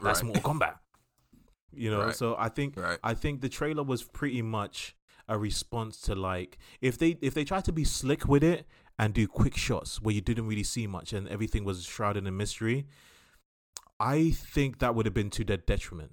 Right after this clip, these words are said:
Speaker 1: The fact that we are talking about it now, and for the most part, the whole world is talking about it, people are generally positive about a video game movie. A few, you could go back a, a couple of years ago when we saw the Sonic trailer, didn't work out that way, right?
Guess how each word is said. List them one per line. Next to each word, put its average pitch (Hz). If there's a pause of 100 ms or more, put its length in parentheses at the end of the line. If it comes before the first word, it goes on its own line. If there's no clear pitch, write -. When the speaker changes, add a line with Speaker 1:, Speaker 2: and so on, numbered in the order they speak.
(100)
Speaker 1:
The 107
fact 151
that 117
we 127
are 123
talking 117
about 101
it 87
now, 104
and 95
for 113
the 98
most 113
part, 101
the 92
whole 101
world 113
is -
talking 107
about 87
it, - (280)
people 214
are 135
generally 151
positive 127
about 110
a 113
video 110
game 98
movie. 85 (680)
A 147
few, 170
you 131
could -
go 143
back 147
a, 139 (440)
a 120
couple 139
of 123
years 131
ago 127
when 120
we 117
saw 120
the 110
Sonic 110
trailer, 90 (380)
didn't 127
work 113
out 98
that 87
way, 76
right? 110